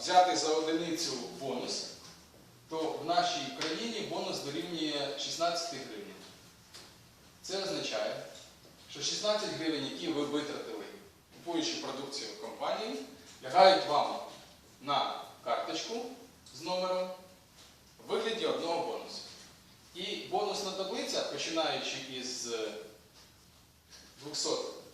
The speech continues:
балів, нараховує вам відсоток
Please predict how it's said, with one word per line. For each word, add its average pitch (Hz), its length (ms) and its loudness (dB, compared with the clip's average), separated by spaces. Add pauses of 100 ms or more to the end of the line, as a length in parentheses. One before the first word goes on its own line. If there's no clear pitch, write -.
(580)
балів, 120 360 0 (3250)
нараховує 202 520 2
вам 190 260 2
відсоток 165 560 -2